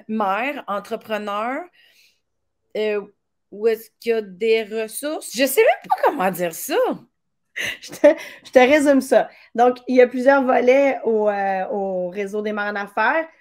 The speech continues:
Speaker 2: On a un abonnement qui est un immense coffre à outils qui aide les femmes. Puis, tu sais, moi, j'ai appelé ça le réseau des mères en affaires parce que le réseau des humains en affaires, c'était moins sexy, c'était moins marketing, OK?
Speaker 1: OK.
Speaker 2: Mais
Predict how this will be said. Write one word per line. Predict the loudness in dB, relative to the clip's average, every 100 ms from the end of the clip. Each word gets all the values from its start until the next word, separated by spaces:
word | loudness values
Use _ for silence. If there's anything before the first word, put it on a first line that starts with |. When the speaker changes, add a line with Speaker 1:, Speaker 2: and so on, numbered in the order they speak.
| _
Speaker 2:
On | -8 -6
a | -4 -4
un | -4
abonnement | -2 0 0 -2 -4
qui | -6
est | -4
un | -4
immense | -4 -6 -2 0 -2 -4
coffre | -6 -6 -6
à | -6
outils | -6 -10 -10 -10 -8
qui | -4
aide | -2 -2 -4 -8 -18 _ _
les | -6 -4
femmes. | 0 2 2
Puis, | -4 -10
tu |
sais, | -10 -10 _ -8
moi, | -2
j'ai | 0
appelé | 0 0 -6
ça | -2
le | -2 -2
réseau | -4 -4
des | -2 -2
mères | -4
en | -4
affaires | -4 -4 -4
parce | -4
que | -4
le | -2
réseau | -2 -2 -2 -4 -6
des | -4 -6 -4
humains | -4 -2 -4
en | -6
affaires, | -6 -4 -4 -4
c'était | -6
moins | -6 -6
sexy, | -8 -12 -12 -12 -10
c'était | -8
moins | -6 -6
marketing, | -6 -8 -10 -10 -12 -12
OK? | -10 -10 -12 _ _ -18
Speaker 1:
OK. | -6
Speaker 2:
Mais | -4